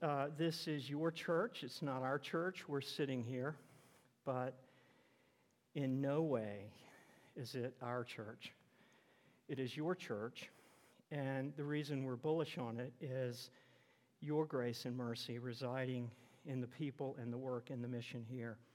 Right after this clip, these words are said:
And so to you be all glory, Lord Christ.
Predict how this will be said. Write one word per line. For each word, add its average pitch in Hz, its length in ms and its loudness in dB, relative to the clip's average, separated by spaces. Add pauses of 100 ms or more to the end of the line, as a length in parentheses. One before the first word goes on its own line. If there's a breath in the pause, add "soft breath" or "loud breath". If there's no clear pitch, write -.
(1040 soft breath)
And 131 120 -4
so 135 300 -2 (120)
to 143 80 -4
you 139 200 -4
be 147 200 -4
all 127 220 -4
glory, 123 540 -4 (380 soft breath)
Lord 127 200 -4
Christ. 123 540 -4